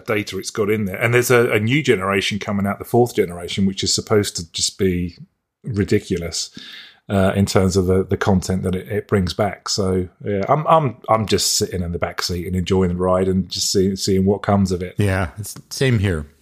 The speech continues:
Speaker 2: Well, Mark, so, you know, you've been on the ti-, show a few times, but, you know, let people know where they can connect with you, and then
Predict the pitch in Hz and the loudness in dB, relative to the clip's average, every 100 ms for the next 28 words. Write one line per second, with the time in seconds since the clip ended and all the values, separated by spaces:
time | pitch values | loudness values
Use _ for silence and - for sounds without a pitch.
0 | - - 143 170 190 - 139 156 165 - | -20 -4 0 2 0 0 -2 0 -2 -8
1 | - 147 135 131 - _ _ _ _ _ | -4 2 4 2 0 _ _ _ _ _
2 | _ _ _ - 143 147 139 139 151 156 | _ _ _ -6 -2 0 2 2 2 2
3 | 151 131 127 113 123 113 117 123 120 117 | 2 2 2 2 -2 -2 -2 2 2 2
4 | 117 110 110 110 110 107 - 104 104 - | 2 2 0 2 0 0 0 0 0 -2
5 | 127 117 104 113 110 117 135 - 143 139 | 0 2 2 0 -2 -2 0 -2 0 2
6 | 123 117 113 110 107 110 107 - 110 - | 2 4 4 4 2 2 0 0 -2 0
7 | 110 104 113 110 120 110 113 131 | -2 0 -2 2 4 4 4 4